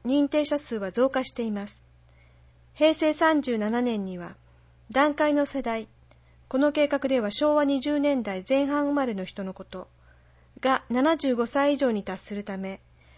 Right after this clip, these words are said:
介護保険サービスなどへの需要のさらなる増大が見込まれます。総人口に対する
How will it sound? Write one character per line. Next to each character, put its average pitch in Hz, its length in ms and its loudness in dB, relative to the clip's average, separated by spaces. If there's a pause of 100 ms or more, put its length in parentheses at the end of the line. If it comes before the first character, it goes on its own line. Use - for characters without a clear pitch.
(200)
介 311 220 4
護 311 180 6
保 302 80 0
険 302 200 4
サ 311 160 2
ー 302 40 2
ビ 269 120 -2
ス - 100 -6
な 208 100 -2
ど 196 120 -4
へ 185 100 -8
の 185 200 -10 (320)
需 214 140 -4
要 285 180 6
の 285 120 4
さ 320 140 0
ら 320 100 2
な 294 120 2
る 233 120 0
増 220 240 -2
大 226 180 -4
が 220 100 -4
見 202 120 -4
込 202 120 -6
ま 196 120 -4
れ 185 80 -6
ま 185 160 -10
す。 - 140 -20 (1800)
総 330 260 2
人 330 260 0
口 254 180 2
に 202 120 -2
対 190 220 -6
す - 180 -8
る 175 160 -14